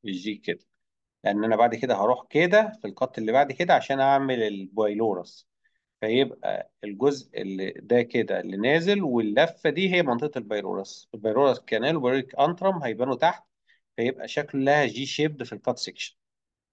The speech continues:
آه، ده كده ال-، السبلين. السبلين اهو، طبعًا ده الديفرا-، ده ال-، الفيسرال سيرفيس يد الاستومك، وده الديافراماتيك سيرفيس. طبعًا ده الديافرام. طبعًا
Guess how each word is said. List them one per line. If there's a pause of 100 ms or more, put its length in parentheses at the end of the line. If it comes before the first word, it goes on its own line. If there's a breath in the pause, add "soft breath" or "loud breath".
(800)
آه،
ده
كده (640)
ال-، (1000)
السبلين. (720)
السبلين
اهو،
طبعًا
ده
الديفرا-،
ده
ال-،
الفيسرال
سيرفيس
يد
الاستومك،
وده
الديافراماتيك
سيرفيس. (760)
طبعًا
ده
الديافرام. (640)
طبعًا